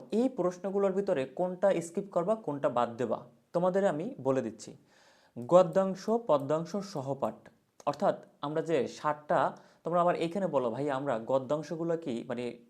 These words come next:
শর্ট সিলেবাস পড়বো বাংলা নাকি ফুল সিলেবাস পড়বো?" তোমাদেরকে আমি বলে দিই ভাইয়া, ওই যে বললাম একশো মার্কই পাওয়ার দরকার আছে আমাদের, দরকার নাই। আমাদের দরকার আশি পার্সেন্ট মার্ক পাওয়ার। আশি পার্সেন্ট পাইলেই আমি টপ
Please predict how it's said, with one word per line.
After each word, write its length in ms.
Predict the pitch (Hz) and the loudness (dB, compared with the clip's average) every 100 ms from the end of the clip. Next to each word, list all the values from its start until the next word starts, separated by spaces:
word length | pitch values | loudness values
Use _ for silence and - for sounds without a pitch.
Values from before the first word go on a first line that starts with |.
| _ | _
শর্ট 260 | - - 123 | -12 -4 -4
সিলেবাস 360 | - 160 165 170 | -2 0 0 0
পড়বো 280 | 170 202 | 0 2
বাংলা 360 | 131 131 135 117 | 2 2 2 -2
নাকি 300 | 117 117 127 123 | -4 -8 -10 -6
ফুল 160 | - 196 | 0 0
সিলেবাস 380 | - 117 110 - | 0 0 0 -2
পড়বো?" 320 | 117 117 - - - _ | -10 -10 -14 -20 -20 _
তোমাদেরকে 320 | - 180 190 190 | 0 2 2 0
আমি 120 | 180 | -2
বলে 260 | 131 117 | 0 0
দিই 140 | 107 113 | 0 -4
ভাইয়া, 200 | 120 147 | -2 0
ওই 100 | 165 | 0
যে 100 | 165 | 0
বললাম 320 | 156 151 151 - | 0 0 -2 0
একশো 280 | 160 - | -2 0
মার্কই 280 | 185 175 170 | 0 0 0
পাওয়ার 240 | - 151 147 | 2 2 2
দরকার 260 | 139 165 | 0 2
আছে 160 | 165 180 | 0 0
আমাদের, 360 | 175 180 147 | -2 0 0
দরকার 300 | 113 120 139 | 2 0 0
নাই। 240 | 127 120 110 | -2 -2 -2
আমাদের 280 | 123 139 135 | -4 -2 0
দরকার 300 | 135 131 185 | 0 2 0
আশি 240 | 160 180 | 0 0
পার্সেন্ট 340 | 160 143 143 | 2 2 0
মার্ক 200 | 120 117 | 0 0
পাওয়ার। 240 | - 113 110 - - - | 2 0 0 -6 -20 -6
আশি 260 | - 139 185 | -2 0 0
পার্সেন্ট 300 | 185 190 196 | -4 -4 -4
পাইলেই 200 | 190 262 | -2 -2
আমি 120 | 220 | -2
টপ 200 | 190 165 | 2 2